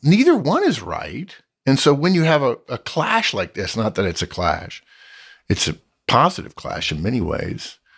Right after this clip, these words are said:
Neither one is right, but you end up having these kinds of issues where an individual says, "I wanna be authentic," and the organization says, "No, we don't have as much leeway for that as you might like."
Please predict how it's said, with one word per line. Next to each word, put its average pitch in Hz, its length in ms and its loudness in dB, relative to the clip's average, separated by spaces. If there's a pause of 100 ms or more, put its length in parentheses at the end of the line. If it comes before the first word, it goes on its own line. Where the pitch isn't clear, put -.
(180)
Neither 175 300 8
one 101 260 -4
is 85 220 -16
right, 95 560 -4
but 98 180 0
you 101 180 -2
end 104 200 4
up 104 160 0
having 92 440 -2
these 95 240 -2
kinds 90 300 0
of 82 100 -8
issues 82 380 -4
where 87 140 -2
an 90 80 2
individual 92 460 2
says, 85 260 -2
"I 87 100 4
wanna 90 220 0
be 80 120 -6
authentic," 104 420 0
and 87 100 -8
the 90 80 -6
organization 95 600 -2
says, 107 280 0
"No, 185 200 4
we 185 140 2
don't 185 200 2
have 170 140 0
as 151 140 -4
much 147 220 -2
leeway 139 320 0
for 113 140 -4
that 101 200 -2
as 92 140 -6
you 90 100 -6
might 78 220 -4
like." - 320 -12